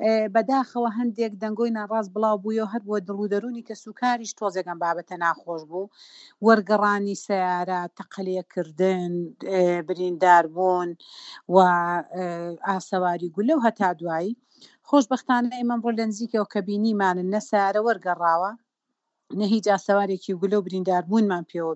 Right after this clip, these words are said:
بینین. لە هەزار هەموو کەسێک کە سزا درێ-، دەستگیرە کرێ، گرتن هەروە شوێنێکی خۆش نییە. لایەنی دەرونیان هەر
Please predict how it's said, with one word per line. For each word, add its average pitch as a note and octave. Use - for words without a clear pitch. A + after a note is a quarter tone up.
بینین. F#3+
لە C4+
هەزار C#4
هەموو C4+
کەسێک B3
کە A3+
سزا A3
درێ-، G#3+
دەستگیرە G#3
کرێ، C4+
گرتن C4
هەروە C4+
شوێنێکی A#3+
خۆش A#3
نییە. E3+
لایەنی G3+
دەرونیان G#3
هەر G#3